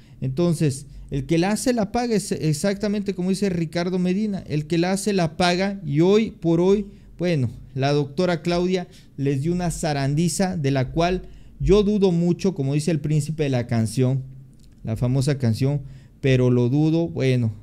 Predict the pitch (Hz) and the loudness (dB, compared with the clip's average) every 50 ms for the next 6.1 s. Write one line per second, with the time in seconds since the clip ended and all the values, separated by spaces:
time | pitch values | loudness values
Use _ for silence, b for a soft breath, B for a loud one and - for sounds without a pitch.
0 | - - 139 - 123 120 113 - - 160 160 160 151 156 165 160 160 - B B | -14 -12 -8 -4 -4 -4 -4 -2 0 0 0 0 -2 -2 -2 -2 -2 -4 B B
1 | B B B B - - 127 120 120 131 143 147 151 151 147 143 143 135 - - | B B B B -4 0 2 2 4 4 2 2 2 2 2 2 0 -2 -4 -4
2 | - 131 120 113 - 127 117 117 120 127 131 127 127 123 123 123 120 123 127 127 | -2 -2 -2 -2 -2 -4 -4 -2 0 0 0 0 0 0 0 0 0 2 0 0
3 | 127 - - 160 160 147 131 - B B B B B B B B - - 165 165 | -2 0 2 2 2 2 0 -4 B B B B B B B B -2 0 2 2
4 | 165 180 175 170 156 - - 175 170 175 165 - - 127 123 123 123 127 127 127 | 4 4 2 2 0 2 2 2 2 2 2 0 0 0 0 2 2 2 2 2
5 | 131 135 143 143 139 139 147 143 139 139 131 135 - 165 165 165 165 160 160 160 | 2 0 0 0 -2 -2 -2 -2 -2 -2 -2 -2 0 2 2 2 2 0 -2 -4
6 | 151 | -6